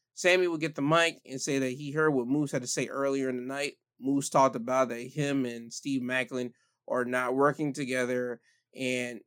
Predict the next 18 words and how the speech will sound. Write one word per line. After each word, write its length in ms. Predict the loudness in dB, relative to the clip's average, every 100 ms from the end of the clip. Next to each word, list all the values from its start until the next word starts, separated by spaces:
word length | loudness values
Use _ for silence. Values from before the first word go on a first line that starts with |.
| _
he 140 | -4
doesn't 260 | -2 0 0
know 140 | 0
why 220 | 2 0
Maclin's 580 | 0 -2 -4 -4 -6 -6
even 280 | -8 -8 -8
around 420 | -2 2 4 4
him, 220 | 2 0
yada, 300 | -4 -4 -4
yada. 400 | -4 -2 0 -2 -6 _ _ _ _ _ _ _ -12
Sami 560 | -4 4 4 4 2
straight 400 | 0 -4 -4 -2
up 80 | -4
said, 220 | -2 -2
"Yo, 260 | -2 -6 -8 -4
I 160 | -2
don't 160 | -2 -2
care 340 | 0 2 2